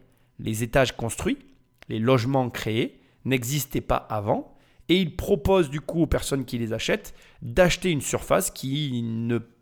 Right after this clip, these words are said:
enfin, comment dire, qui n'est pas existante au départ, puisqu'ils vont rajouter de la surface par-dessus une surface de départ, le terrain. Et on monte comme ça vers le haut. Il y a un autre élément maintenant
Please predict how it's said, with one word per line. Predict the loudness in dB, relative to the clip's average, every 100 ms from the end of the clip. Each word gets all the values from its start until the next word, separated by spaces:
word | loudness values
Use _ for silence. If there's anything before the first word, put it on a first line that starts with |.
| -8
enfin, | -6
comment | -2 0
dire, | 0 0
qui | -4
n'est | 0
pas | 4 4
existante | 4 -2 0 0 0
au |
départ, | 0 0 -2
puisqu'ils | -6 -8 -6 -2
vont | 0
rajouter | 2 2 2 0
de | 2
la | 0
surface | 0 0 0 0
par-dessus | -2 -2 -4
une | -4
surface | -4 -6 0 0
de | 2
départ, | 0 2 0 0 -4
le | 0 0
terrain. | 0 -2 -2 -4 -12 _ _ _ _ _
Et | -6
on | 0
monte | 2 2 0
comme | -4
ça | -2
vers | -2 -2
le | -2
haut. | -4 _ _ _ _
Il | -4
y |
a | -2
un | 0
autre | 0 2
élément | 2 2
maintenant | 2 2 0